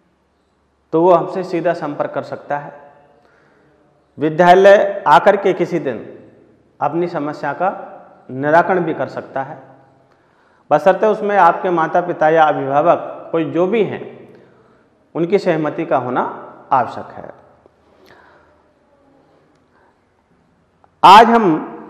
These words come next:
यहाँ तीसरा जो पाठ है नीति के दोहे, वो रहीमदास जी का पाठ है।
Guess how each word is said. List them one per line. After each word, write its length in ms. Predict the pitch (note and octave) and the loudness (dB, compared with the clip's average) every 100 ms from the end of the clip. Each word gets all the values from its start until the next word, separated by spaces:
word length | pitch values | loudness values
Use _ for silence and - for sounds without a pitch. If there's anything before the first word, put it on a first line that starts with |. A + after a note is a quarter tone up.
| - - - _ _ _ _ _ _ C#3+ | -20 -20 -20 _ _ _ _ _ _ 2
यहाँ 160 | F3 | 2
तीसरा 480 | F3+ A3 A3+ A#3 A#3+ | 2 0 2 6 8
जो 160 | A3+ A3+ | 8 6
पाठ 320 | A3 F3+ F3+ | 8 8 6
है 320 | D3+ A2+ - - - - _ _ _ - | -2 -4 -6 -18 -20 -20 _ _ _ -4
नीति 380 | D3 F#3 F#3 G#3 | 2 2 2 0
के 140 | F#3+ | 2
दोहे, 280 | D3+ C#3 D3+ - - - - - _ _ _ _ - | 2 0 -2 -6 -16 -20 -20 -20 _ _ _ _ -2
वो 100 | D#3+ | 2
रहीमदास 580 | D#3+ D#3+ G3 F#3+ E3+ E3+ | 4 2 4 4 4 2
जी 80 | |
का 140 | E3 D3 | -4 -4
पाठ 340 | - B2+ - | -2 -4 -4
है। 100 | D3+ | -10